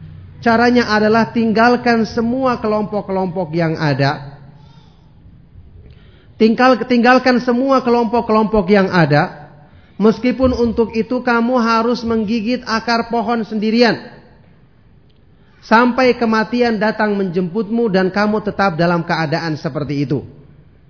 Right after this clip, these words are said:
Ini solusi yang diberikan oleh Nabi Shallallahu Alaihi Wasallam, menunjukkan ketika di, di kalangan kaum muslimin tidak ada jamaah, yang ada cuma kelompok-kelompok yang mengajak kepada penyimpangan tadi, beliau Shallallahu Alaihi Wasallam menyuruh kita untuk meninggalkannya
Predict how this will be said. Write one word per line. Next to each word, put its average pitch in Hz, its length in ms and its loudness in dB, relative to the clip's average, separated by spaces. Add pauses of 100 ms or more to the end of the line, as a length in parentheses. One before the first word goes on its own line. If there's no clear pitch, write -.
(880)
Ini 190 300 2
solusi 196 420 0
yang 165 140 0
diberikan 165 420 -2
oleh 156 240 0
Nabi 156 220 2
Shallallahu 143 480 0
Alaihi 139 240 -2
Wasallam, 160 300 2 (500)
menunjukkan 196 640 6 (580)
ketika 226 640 -2
di, 175 380 -6
di 202 100 0
kalangan 226 400 -2
kaum 214 160 0
muslimin 214 400 0
tidak 196 260 -2 (140)
ada 233 160 2 (480)
jamaah, 208 800 2
yang 214 220 0
ada 240 180 0
cuma 226 240 0
kelompok-kelompok 214 720 0
yang 208 160 2
mengajak 214 400 2
kepada 190 380 0
penyimpangan 208 560 2
tadi, 208 340 0 (380)
beliau 175 260 2
Shallallahu 185 300 -2
Alaihi 190 100 -6
Wasallam 196 160 -2
menyuruh 196 240 -2
kita 196 240 -4
untuk 185 320 -6
meninggalkannya 175 720 0